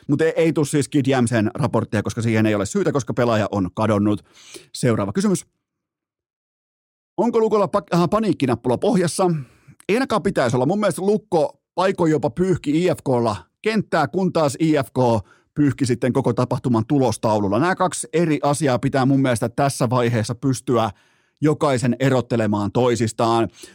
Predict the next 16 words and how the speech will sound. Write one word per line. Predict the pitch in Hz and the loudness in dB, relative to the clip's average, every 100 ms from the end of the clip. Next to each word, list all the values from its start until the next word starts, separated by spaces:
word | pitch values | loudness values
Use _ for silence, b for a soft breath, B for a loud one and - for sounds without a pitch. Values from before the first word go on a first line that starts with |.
| - | -2
Homman | 165 139 | 0 2
nimi | 175 196 | 0 0
on | 175 | 2
ihan | 165 165 | 2 2
yksinkertaisesti | 165 170 147 139 127 - | 0 0 0 0 0 -2
Roope | 131 147 135 | 0 0 -2
Taponen | 135 240 165 160 131 | -4 -4 -2 -2 -2
tai | 127 113 | 0 -2
Boost. | 110 120 110 - B B B | 0 0 0 -4 B B B
Ja | 120 | -6
Taponen | 139 185 208 185 143 | -2 -2 0 -2 -2
asetti | 139 151 151 - 143 113 b b | -2 -2 -4 -6 -6 -6 b b
standardin | - - 135 139 127 110 117 113 | -10 -2 0 2 2 0 0 0
tähän | 123 120 120 | 0 0 2
ottelusarjaan | 120 117 120 107 113 110 110 104 | 2 0 -2 0 0 -2 -2 -2
suhde-, | 123 113 110 | -2 -2 -2